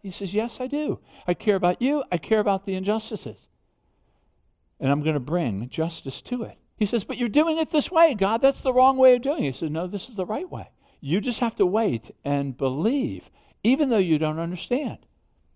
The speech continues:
Well, Habakkuk has changed. You see it in chapter three. In chapter three, it's a psalm of praise.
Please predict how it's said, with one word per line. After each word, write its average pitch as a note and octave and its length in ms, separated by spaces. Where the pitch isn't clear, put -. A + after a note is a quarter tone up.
Well, B2 120
Habakkuk D3+ 460
has F#3 180
changed. - 480
You E3+ 140
see C4 220
it A#3 120
in C3 200
chapter G#3 520
three. G3+ 540
In A3 80
chapter C#4+ 420
three, A3+ 800
it's G3+ 180
a A3+ 40
psalm A#3 480
of A#3 180
praise. A#3+ 560